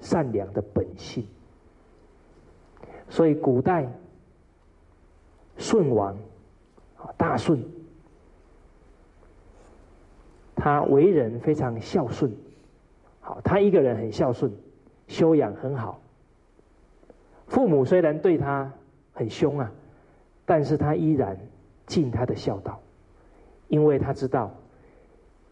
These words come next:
亲憎我，孝方贤。跟父母可不是交易啊，不能说今天父母对我凶了，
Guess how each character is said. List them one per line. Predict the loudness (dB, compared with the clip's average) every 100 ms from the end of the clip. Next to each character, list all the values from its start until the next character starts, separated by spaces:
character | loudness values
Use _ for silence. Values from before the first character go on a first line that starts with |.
| _ -4
亲 | 0 2 2 2
憎 | 0 2
我， | 2 2 0 -6 -20 _ _ _ _ _ _ _ _ _ _ -20 -20 -20 -20 -20 -20 -18
孝 | -10 0 2 2 -2 -6
方 | -4 -4 -6
贤。 | -12 -10 -12 -12 -20 _ -20 -20 _ _ -20 -20 -20 -20 -4
跟 | 2 2
父 | 4 0
母 | 0 -2
可 | -2 -4
不 | -4
是 | -4 -4
交 | -4 -2 -2
易 | -4 -8
啊， | -12 -16 _ _ _ _ _ _ _ -20 -2
不 | 0
能 | 2 4
说 | 2
今 | 4 4
天 | 2
父 | 2 0
母 | 0
对 | 2 4
我 | 4
凶 | 0 -4 -2
了， | -6